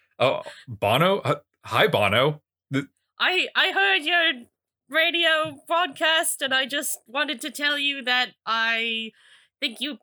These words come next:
Speaker 2: picked some good choices.
Speaker 1: This is crazy, Bono. Thank you so much. I mean, which of the songs that I played did you like the most?
Speaker 2: Uh, the Mister McFisto one.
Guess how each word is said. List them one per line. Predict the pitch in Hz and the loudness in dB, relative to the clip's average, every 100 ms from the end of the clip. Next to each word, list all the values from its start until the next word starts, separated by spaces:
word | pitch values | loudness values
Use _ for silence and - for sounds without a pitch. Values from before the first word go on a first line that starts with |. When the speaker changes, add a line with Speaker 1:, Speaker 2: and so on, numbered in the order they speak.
| - | -12
Speaker 2:
picked | 311 - | -12 -6
some | 254 214 196 | -6 -6 -10
good | - 277 | -6 -4
choices. | - 269 214 185 175 - - 320 - - | -2 -2 -2 -4 -6 -4 -4 -6 -10 0
Speaker 1:
This | 139 | 2
is | 170 | 2
crazy, | - 175 170 | 2 2 2
Bono. | 107 92 95 | 2 2 0
Thank | 131 156 | 0 0
you | |
so | 151 135 | 0 2
much. | 143 123 | 0 0
I | 104 | -2
mean, | 107 104 | -2 -2
which | 131 - - | -4 -2 -2
of | 123 | -2
the | 113 | 0
songs | 104 131 170 | 0 2 2
that | 120 95 | 2 0
I | 92 | 0
played | 113 98 | 0 0
did | 95 101 | -2 -4
you | 110 | 0
like | 113 107 | 0 0
the | 117 | -2
most? | 143 101 90 - - _ _ - | 0 0 -2 -4 -10 _ _ -8
Speaker 2:
Uh, | 247 254 254 | -4 -2 -4
the | 220 254 220 208 _ _ _ _ | -4 -6 -6 -14 _ _ _ _
Mister | 262 349 - 349 | -6 -6 -2 -2
McFisto | 330 - - - - 208 196 | -2 -4 -6 -6 -4 -4 -2
one. | 185 180 180 | -4 -6 -8